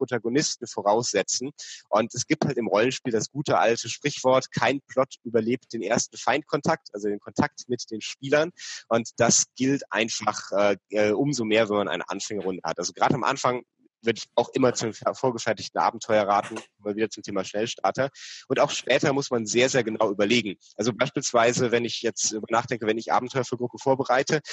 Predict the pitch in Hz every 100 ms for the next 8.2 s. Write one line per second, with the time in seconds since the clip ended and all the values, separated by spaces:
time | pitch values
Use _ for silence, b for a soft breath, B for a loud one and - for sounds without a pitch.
0 | B _ 131 127 - - 127 147 - 117
1 | 143 156 147 147 113 131 - 120 117 -
2 | 104 - 123 117 - 107 110 - 123 135
3 | 139 104 117 117 - B B _ _ -
4 | 123 - - - - 110 120 120 - -
5 | 127 151 185 151 123 127 120 117 - 117
6 | - 147 143 147 151 117 - - 113 113
7 | 107 107 - - 110 131 156 - 117 95
8 | 98 135